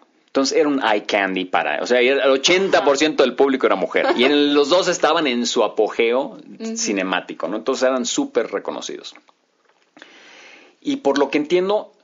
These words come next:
Speaker 1: es una obra que son dos monólogos muy largos. Primero es uno y luego es el otro. Son dos detectives que están hablando de una situación.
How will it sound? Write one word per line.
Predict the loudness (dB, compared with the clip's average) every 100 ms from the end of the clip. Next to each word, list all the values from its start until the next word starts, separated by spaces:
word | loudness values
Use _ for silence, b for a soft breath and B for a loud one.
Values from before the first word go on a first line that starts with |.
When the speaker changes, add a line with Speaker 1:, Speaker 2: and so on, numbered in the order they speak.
| B B B
Speaker 1:
es | -2 0
una | 2 2
obra | 2 0
que | -2
son | -4 -2 2
dos | 2 2 0
monólogos | 0 2 2 2 0 -2
muy | 0 0
largos. | 0 -2
Primero | -4 -2 0
es | 0 0
uno | 0 0 -2
y |
luego | -4 -10 -12 -4 -2 -2
es | -2
el | -2
otro. | -2
Son | -4 -2
dos | -2 0
detectives | -2 -4 -4 -2 -2 -2
que | -4
están | -4 -2
hablando | -2 -2 -2
de | -6
una | -8
situación. | -8 -10 -12 -16